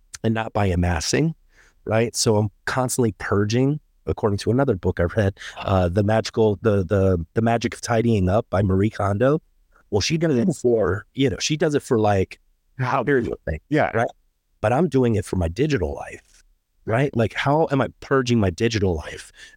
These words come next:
Speaker 1: and, like, consolidating, marrying, and then letting things go? And so on a con-, consistent basis, I'm trying to purge, you know, and sort of live in, live in harmony of, of, of what I have going on today and, like, the journey, like,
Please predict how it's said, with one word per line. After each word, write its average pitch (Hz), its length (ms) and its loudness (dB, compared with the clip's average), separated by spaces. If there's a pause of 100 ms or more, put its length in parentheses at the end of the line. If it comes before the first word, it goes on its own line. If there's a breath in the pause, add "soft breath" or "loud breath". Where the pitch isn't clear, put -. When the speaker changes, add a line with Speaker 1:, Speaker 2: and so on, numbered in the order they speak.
Speaker 1:
and, 113 200 0
like, 104 220 0
consolidating, 104 760 0
marrying, 131 540 2
and 107 160 -2
then 101 180 2
letting 98 260 2
things 87 320 -4
go? 139 440 2 (260 loud breath)
And 95 120 -4
so 110 160 0
on 113 160 -2
a 107 40 -2
con-, - 500 -4
consistent 117 440 -4
basis, 113 320 0
I'm 101 100 -2
trying 98 260 -2
to - 140 -4
purge, - 560 -4 (360 loud breath)
you 101 160 0
know, 95 300 0
and 104 280 0
sort 117 160 2
of 92 140 -2
live 110 240 2
in, 95 120 0 (120)
live 110 240 0
in 95 80 0
harmony 101 460 0
of, 90 180 0
of, 92 320 -2 (580 soft breath)
of 101 120 -2
what 113 140 2
I 107 80 0
have 98 460 0
going 101 240 2
on 90 160 0
today 98 480 0
and, 92 180 0
like, 82 160 -2
the - 80 -4
journey, 85 520 -2
like, 95 260 0